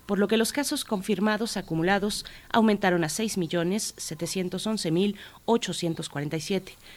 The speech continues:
mientras que los casos activos estimados a nivel nacional por la Secretaría de Salud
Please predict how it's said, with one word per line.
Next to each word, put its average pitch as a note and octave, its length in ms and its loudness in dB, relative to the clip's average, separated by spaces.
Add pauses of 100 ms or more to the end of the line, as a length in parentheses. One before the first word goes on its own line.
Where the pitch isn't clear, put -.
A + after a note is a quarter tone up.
mientras F#3 300 2
que - 80 0
los F3+ 120 0
casos - 340 -2
activos G3+ 580 -4
estimados F3 680 -2
a E3 40 -2
nivel D#3 260 0
nacional G#3 500 0
por A3 180 -6
la A3+ 100 0
Secretaría E3 640 -4
de D#3+ 80 -4
Salud G3+ 380 0